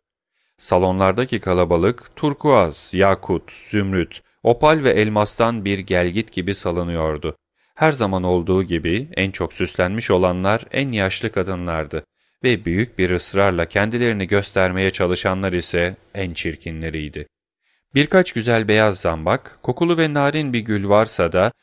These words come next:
onları doğulu gibi başına kumaş bağlamış bir anne ya da cennet kuşu tüyü takmış bir teyze tarafından gizlendikleri köşelerde aramak gerekiyordu.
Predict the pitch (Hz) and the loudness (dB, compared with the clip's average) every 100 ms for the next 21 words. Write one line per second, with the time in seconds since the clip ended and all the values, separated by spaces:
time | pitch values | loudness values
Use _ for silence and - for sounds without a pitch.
0 | _ - 117 147 143 95 92 98 101 107 | _ 0 0 0 -2 0 0 2 0 -2
1 | 92 87 92 - 117 - 98 123 - 110 | -2 0 0 0 -4 -4 -2 -2 2 4
2 | 104 104 104 - 104 92 117 120 95 101 | 4 4 -2 -2 0 2 0 0 0 0
3 | 104 98 110 139 165 - 127 127 - 123 | 0 0 -2 -2 -6 -6 -4 -4 -2 -2
4 | 127 117 113 120 - 110 101 113 120 107 | 2 0 0 -6 0 -2 0 -2 0 0
5 | 101 95 101 98 95 98 92 101 - 117 | 0 -2 -2 0 0 -2 -6 -4 -2 -4
6 | 117 - 131 131 110 110 101 98 95 95 | -6 -4 -4 -2 -4 -2 0 0 2 0
7 | 90 87 82 - 87 85 - 82 80 80 | 0 -4 -6 -6 -4 -4 -4 -4 -2 -4
8 | 80 | -10